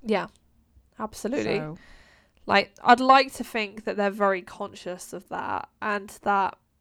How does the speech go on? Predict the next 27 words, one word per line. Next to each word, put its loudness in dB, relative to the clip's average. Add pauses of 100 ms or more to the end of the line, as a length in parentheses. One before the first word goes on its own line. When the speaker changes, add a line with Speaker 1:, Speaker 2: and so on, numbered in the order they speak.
(140)
Speaker 1:
while 6
there 4
will 2
be, 2 (160)
like, 2
little 0
teases 0
and -2
allusions 2
to -8
what's -2
gonna -4 (160)
happen -6
in -4
episode -4
nine, -4 (520)
it 2
won't 4
be -2
anything -2
that -4
isn't -4 (440)
reintroduced 0
in -12
the -2
film -8
itself. -6